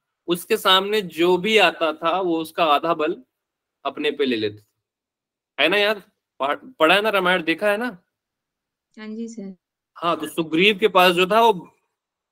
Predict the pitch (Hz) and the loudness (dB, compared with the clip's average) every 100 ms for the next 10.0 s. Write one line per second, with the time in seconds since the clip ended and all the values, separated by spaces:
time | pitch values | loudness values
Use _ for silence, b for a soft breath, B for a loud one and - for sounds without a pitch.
0 | _ - 143 180 147 127 117 110 107 107 | _ -12 -2 2 2 0 0 -2 -2 -6
1 | 104 104 143 156 180 180 170 160 - 185 | -6 -6 -6 -2 -2 -2 -6 -6 -4 0
2 | 185 185 180 196 170 - 175 170 156 139 | 0 2 2 0 -2 -2 2 4 6 4
3 | 170 208 165 131 123 110 _ _ _ _ | 4 2 0 -2 -4 -8 _ _ _ _
4 | _ - 156 185 185 185 165 170 165 180 | _ -6 0 0 0 -2 -4 -2 2 2
5 | 175 180 170 160 156 160 165 151 165 170 | 0 -2 -2 0 0 2 2 0 -2 -4
6 | 160 165 180 180 214 175 160 165 160 165 | 0 2 2 2 0 -2 0 2 4 4
7 | 165 165 156 160 185 117 _ _ _ _ | 4 2 0 0 -6 -10 _ _ _ _
8 | - 135 139 147 175 160 170 165 170 165 | -14 -10 -4 -2 -2 -2 -4 -2 -4 -4
9 | 131 160 180 170 143 131 120 120 123 | -8 -4 -4 0 -2 -2 -6 -8 -8